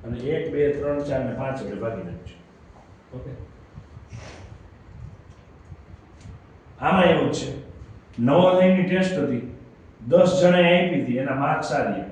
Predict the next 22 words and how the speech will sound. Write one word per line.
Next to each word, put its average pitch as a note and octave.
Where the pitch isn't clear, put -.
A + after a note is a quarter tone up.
આ D#3+
બધાયને F3
સરવાળો F#3
ભાગ્યા D3
દસ D#3
એટલે B2
મળી B2
જશે G#2
સરાસરી. -
ગણશો A#3+
ને -
બે? G3+
હા -
કે G3+
ના? A#3+
ચલો, C3
નેક્સ્ટ. -
ચાર A#3
સંખ્યાની A#3+
સરેરાશ A3
ચાલીસ F3
છે. -